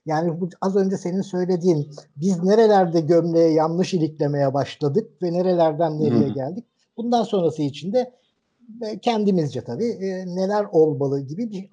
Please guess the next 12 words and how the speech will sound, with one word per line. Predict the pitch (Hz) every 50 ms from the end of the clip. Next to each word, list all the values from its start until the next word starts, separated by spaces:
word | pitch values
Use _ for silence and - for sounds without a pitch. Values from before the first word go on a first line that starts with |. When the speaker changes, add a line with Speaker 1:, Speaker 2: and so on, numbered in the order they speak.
| - -
Speaker 1:
buna | 214 214 208 196
hazırlanalım. | - 226 196 208 220 202 214 214 202 170 147 185 220 220
Önümüzdeki | 202 202 202 196 185 - 220 202 - 180
hafta | - - - - 208 190
Speaker 2:
Doğru. | 202 196
Speaker 1:
detaylı | - 165 196 190 190 208 190
bir | -
şekilde | - 120 - - 110 143 202 208
bunu | 226 214 220
konuşalım | - 151 123 110 135 113 107 98
isterseniz. | - - - - 104 - - - - -
Speaker 2:
Tamam. | - 123 123 113 110 101 92 - _